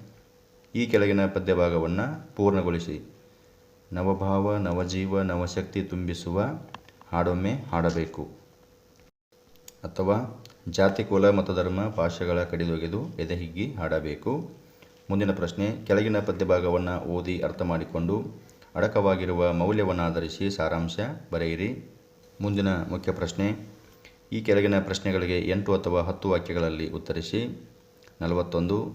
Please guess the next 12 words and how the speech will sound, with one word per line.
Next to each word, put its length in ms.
ಜಂತ್ರಮಂತ್ರದ 960
ವಿಶೇಷತೆಯನ್ನು 800
ಪರಿಚಯ 380
ಮಾಡಿಕೊಡಿ 760
ಅಥವಾ 300
ಜಯಪುರದ 560
ಜನರಿಗೆ 500
ಬಣ್ಣದ 440
ಬಗೆಗೆ 400
ಇರುವ 540
ಮೋಹವನ್ನು 680
ತಿಳಿಸಿ. 340